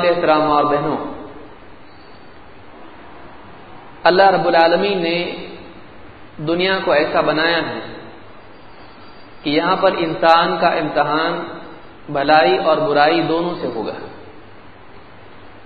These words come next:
کبھی حالات ایسے ہوں گے کہ انسان خوش ہوگا، اور کبھی حالات ایسے ہوں گے کہ انسان ان حالات کی وجہ سے ناخوش ہوگا۔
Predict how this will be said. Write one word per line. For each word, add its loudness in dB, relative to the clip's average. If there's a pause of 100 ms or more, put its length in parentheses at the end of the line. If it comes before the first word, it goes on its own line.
(400)
کبھی 0
حالات 6
ایسے 2
ہوں -2
گے -2 (720)
کہ 0
انسان -2
خوش -2
ہوگا، 0 (1600)
اور 6
کبھی 2
حالات 4
ایسے -2
ہوں -2
گے 0
کہ -2
انسان -2 (400)
ان -4
حالات 2
کی -4
وجہ 0 (100)
سے -2 (320)
ناخوش -2 (100)
ہوگا۔ -2